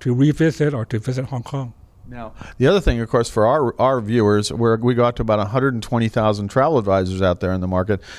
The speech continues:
Speaker 2: and they're probably eager to learn more about Hong Kong. Many of them, you know, they might have had Hong Kong specialist training in the past, but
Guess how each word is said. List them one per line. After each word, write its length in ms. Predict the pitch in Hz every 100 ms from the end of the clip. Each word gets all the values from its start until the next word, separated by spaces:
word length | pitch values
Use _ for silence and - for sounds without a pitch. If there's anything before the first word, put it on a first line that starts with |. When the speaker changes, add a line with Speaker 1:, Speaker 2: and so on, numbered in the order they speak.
| - 104
Speaker 2:
and 160 | 107
they're 180 | 117 143
probably 320 | - 127 117
eager 220 | 113 123
to 120 | 107 98
learn 280 | 113 113
more 180 | 104 113
about 240 | 113 104 -
Hong 400 | 101 151 226 -
Kong. 400 | 147 - - 143
Many 260 | 165 320
of 60 | 196
them, 240 | 151 147
you 120 | - 175
know, 100 | 113
they 220 | 107 117
might 240 | 113 123
have 100 | 131
had 140 | 143 110
Hong 180 | 123
Kong 220 | 117 117 110
specialist 440 | - 110 110 -
training 240 | 120 110
in 80 | 107
the 60 | 98
past, 380 | - 117 98 -
but 160 | 113